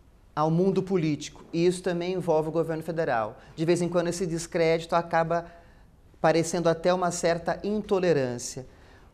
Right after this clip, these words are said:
Por que chegamos nesse ponto e como que isso pode ser revertido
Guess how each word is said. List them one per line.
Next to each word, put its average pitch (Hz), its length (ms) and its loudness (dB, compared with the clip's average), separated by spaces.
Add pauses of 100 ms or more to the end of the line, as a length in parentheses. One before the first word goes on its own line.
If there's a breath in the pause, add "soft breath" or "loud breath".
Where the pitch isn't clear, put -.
(360 loud breath)
Por 277 140 2
que 294 160 0
chegamos 220 560 0
nesse 190 320 0
ponto 202 680 -2
e 170 80 -6
como 233 460 0
que - 140 -6
isso 202 480 -4
pode 180 320 0
ser - 160 0
revertido 170 1080 -2